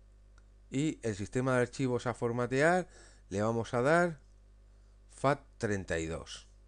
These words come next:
que nos va a ir mejor para la instalación de nuestro Android. Le damos a finalizar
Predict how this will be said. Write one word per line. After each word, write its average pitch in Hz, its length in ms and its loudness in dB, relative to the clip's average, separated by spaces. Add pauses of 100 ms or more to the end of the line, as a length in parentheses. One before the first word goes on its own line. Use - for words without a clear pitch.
(140)
que 90 320 -2
nos 90 240 -6
va 98 80 0
a 98 60 0
ir 87 200 -4
mejor 147 540 0 (580)
para 95 220 0
la 90 80 -2
instalación 87 580 -4
de 117 100 -2
nuestro 87 300 -8
Android. 73 300 -12
Le 69 80 -12
damos 82 260 -8
a 82 60 -10
finalizar 101 680 -2